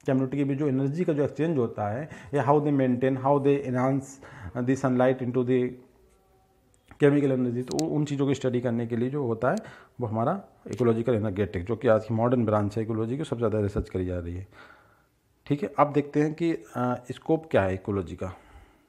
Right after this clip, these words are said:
ठीक है, इकोलॉजी आज के टाइम में हमारी बायोलॉजी को कैसे करके अफेक्ट कर रही है, हम उसे देखेंगे यहाँ पे। देखिए, among the basic division of biology, ecology is more closely related to the morphology and physiology। जैसे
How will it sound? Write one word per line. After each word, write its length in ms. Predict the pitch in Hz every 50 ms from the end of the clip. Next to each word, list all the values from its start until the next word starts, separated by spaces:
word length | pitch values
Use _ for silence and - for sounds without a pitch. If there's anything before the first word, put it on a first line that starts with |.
| _ _ _ _ - -
ठीक 120 | 147 151
है, 60 | 165
इकोलॉजी 360 | 123 120 127 120 127 127 135
आज 160 | 127 120 123 -
के 80 | -
टाइम 180 | 123 127 120 123
में 60 | 120
हमारी 160 | 123 123 120
बायोलॉजी 400 | 113 110 113 110 110 113 110 117
को 120 | 117 123 117
कैसे 260 | - 120 113 - 120
करके 200 | 113 110 - 113
अफेक्ट 240 | 110 - 110 107 -
कर 100 | 110 104
रही 140 | 104 113
है, 60 | 120 123
हम 140 | 117 107
उसे 160 | 113 113 - 104
देखेंगे 360 | 104 104 104 113 117 123 127
यहाँ 160 | 131 127 131
पे। 140 | 131 - - 185 - _ _ _ _ _ _ _ _ _ _ _ _ _ _ _ _ _ _ _ _ _ _ _ _ _ _ _ _ _ _ _ 110
देखिए, 360 | 98 98 90 87 90 85 85 87 - _ _ _ _ _ _ _ _ _ _ _ _ _ _ _ _ _ _ _ _ _ _ _ _ _ _ _ _ _ _ _ _ _ _ _ _ - - - _ _ _ _ _ _ _ _ _ - 127
among 240 | 143 151 165 165
the 60 | 160 147
basic 420 | 147 147 - 190 - - - 151 123
division 320 | 123 131 135 139 143 139
of 100 | 135 139 123 113
biology, 420 | 127 123 120 113 120 120 139 180 190 175 - - -
ecology 460 | 113 - 139 139 143 147 156 180 165 - - - _ -
is 120 | 143 131
more 300 | 131 120 123 135 160 170 156
closely 320 | - 139 131 127 120 127
related 280 | 131 120 117 110 127 117
to 120 | - 135
the 100 | 135 147
morphology 520 | 131 117 107 107 104 - 117 113 110 113 135
and 140 | 151 170
physiology। 460 | 175 - 120 104 87 90 87 87 - -
जैसे 280 | 156 - 220 226 220